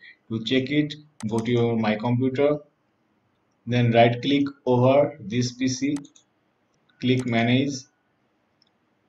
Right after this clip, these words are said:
select Device Manager. Here click this small arrow icon beside network adapters, and from here you have to find your wireless lan card.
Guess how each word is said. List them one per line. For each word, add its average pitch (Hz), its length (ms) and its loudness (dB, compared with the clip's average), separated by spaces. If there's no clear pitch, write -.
select 127 540 2
Device 127 380 2
Manager. 131 480 0
Here 123 280 0
click 135 380 -2
this 127 280 0
small 131 300 2
arrow 123 140 4
icon 123 460 2
beside 113 400 0
network 120 400 -2
adapters, 120 680 -4
and 113 240 -6
from 131 240 0
here 139 200 2
you 131 180 0
have 131 140 -4
to - 60 -12
find 123 280 2
your 127 360 2
wireless 120 420 6
lan 120 260 2
card. 131 380 2